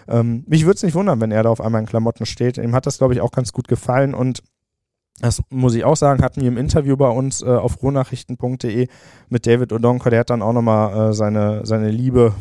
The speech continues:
für den Amateurfußball dargelassen, hat gesagt, wie toll er das alles findet, warum er sich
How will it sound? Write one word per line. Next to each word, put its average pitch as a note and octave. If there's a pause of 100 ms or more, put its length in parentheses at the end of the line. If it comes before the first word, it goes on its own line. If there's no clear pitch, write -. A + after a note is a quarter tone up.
für A#2+
den A2
Amateurfußball A2
dargelassen, A2
hat G#2
gesagt, A2
wie G#2+
toll A#2
er G#2
das G#2
alles G#2+
findet, G#2+
warum G#2
er G#2+
sich G#2